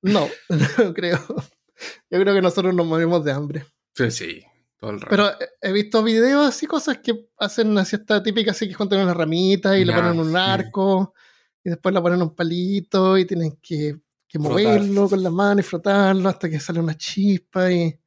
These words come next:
Speaker 1: hasta, hasta que se calienta tanto que empieza a arder el, como el moho, al-, algo así bien fino.
Speaker 2: Sí.
Speaker 1: Y lo soplan así con
Speaker 2: Sí.
Speaker 1: cuidado. <laughs> Y después van poniendo cosas más grandes hasta que se
Speaker 2: Es-
Speaker 1: empieza como a hacer más grande.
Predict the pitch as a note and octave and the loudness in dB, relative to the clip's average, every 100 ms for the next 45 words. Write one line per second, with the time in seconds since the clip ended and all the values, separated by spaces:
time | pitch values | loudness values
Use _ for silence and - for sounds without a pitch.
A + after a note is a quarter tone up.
0 | _ _ _ _ - G#3+ G3+ D#3+ F#3+ F#3 | _ _ _ _ -2 0 -2 -2 -2 -2
1 | F3+ F3+ G#3+ G#3+ G#3+ B3 B3 D4 A3+ G#3+ | -2 -2 -2 -2 0 0 0 -2 0 2
2 | G3 F#3 - F#3+ F3+ F#3+ F#3 F3 E3 E3 | 2 -2 -2 -2 0 2 2 2 0 0
3 | - D#3+ D#3 D3+ F3 G3 F3 D3+ D#3+ D#3 | -2 -2 -2 0 2 4 2 0 -2 -2
4 | D#3 E3+ E3 E3+ F3 F3 - D#3+ C#3 - | -2 -2 -2 -2 -2 -4 -4 -4 -4 -12
5 | _ _ _ - A2+ - _ _ _ E3+ | _ _ _ -10 -10 -12 _ _ _ -2
6 | E3 D#3 - F#3 F#3 F#3 F#3 F3+ F#3 E3 | -2 -2 -2 0 2 4 4 2 0 0
7 | F3 E3+ - D#3 E3+ F3+ F3+ F3 F#3 D#3 | -2 -6 0 2 2 2 2 2 2 0
8 | - - - - - - - - G3+ - | -4 -8 -4 -4 -4 -10 -14 -14 -14 -2
9 | G3+ G#3+ G#3 G3+ G3 G3+ F#3+ F#3+ F#3 G3+ | 0 0 2 0 2 2 2 2 0 0
10 | F3+ F3+ G3 G#3 G#3 F#3+ F#3 F3 F3+ F#3 | 0 0 2 2 2 0 -2 -2 -2 -2
11 | F3+ D#3 D3+ C#3+ D3+ D3+ C#3+ D3 | -4 -4 -4 -6 -6 -6 -6 -8